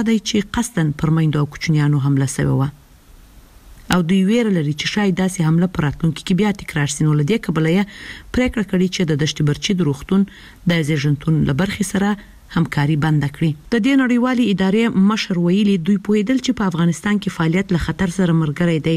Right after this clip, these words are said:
خو پر دې باور نسو کولای چې وسلوال به د میندو له داسې نازکه حالته چې کوچنیان پیدا کوي کار واخلي او پر هغوی به داسې مرګونه برید وکړي. د دې ادارې مشر ویلي،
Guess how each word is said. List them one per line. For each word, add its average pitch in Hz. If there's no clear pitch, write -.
خو 185
پر 170
دې 202
باور 202
نسو 240
کولای 175
چې 165
وسلوال 165
به 160
د 170
میندو 247
له 180
داسې -
نازکه 214
حالته 170
چې -
کوچنیان 254
پیدا 175
کوي 160
کار 226
واخلي 170
او 165
پر 170
هغوی 180
به 175
داسې 196
مرګونه 156
برید 160
وکړي. 156
د -
دې 214
ادارې 214
مشر 208
ویلي، 220